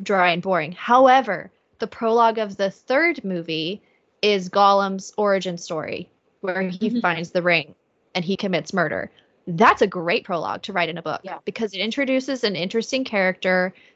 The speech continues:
Speaker 1: It's kind of jarring. It's different. It sets you right into the world. You wanna know what's going on.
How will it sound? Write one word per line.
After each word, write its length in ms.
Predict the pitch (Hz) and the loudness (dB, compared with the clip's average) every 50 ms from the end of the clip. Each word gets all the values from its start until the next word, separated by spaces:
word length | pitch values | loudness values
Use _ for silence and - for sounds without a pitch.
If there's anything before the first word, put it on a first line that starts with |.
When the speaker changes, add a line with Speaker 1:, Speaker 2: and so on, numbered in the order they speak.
| _ | _
Speaker 1:
It's 320 | - 208 196 - _ - - | -4 -4 -4 -6 _ -20 -18
kind 220 | - - - 240 254 | -6 -2 2 4 4
of 120 | 294 233 | 4 2
jarring. 600 | 185 - - 156 160 165 160 165 185 202 220 220 214 | 0 0 2 2 2 2 2 2 2 2 2 2 0
It's 160 | 156 151 - | 0 -2 -6
different. 500 | - - 190 180 175 - 208 214 226 220 - | -6 -2 -2 -2 0 0 0 0 0 0 -2
It 120 | - - | -6 -6
sets 240 | - - 202 190 - | -4 -4 -4 -4 -2
you 100 | 185 175 | -4 -2
right 240 | 170 170 165 170 185 | 0 2 2 2 2
into 240 | 214 214 196 - 208 | 0 -2 -2 -2 0
the 140 | 190 196 | 0 0
world. 500 | 185 175 175 160 165 165 180 202 208 196 | 2 2 2 2 2 4 4 4 2 2
You 120 | 214 196 185 | -2 -2 0
wanna 260 | 180 175 175 190 196 | 2 2 2 2 2
know 180 | 190 180 185 190 | 2 2 2 2
what's 220 | 185 - - - | 2 0 -2 -2
going 320 | - 190 180 170 170 160 | -2 0 0 0 0 -2
on. 380 | 156 151 151 156 160 185 202 214 | -2 -4 -4 -4 -4 -4 -4 -6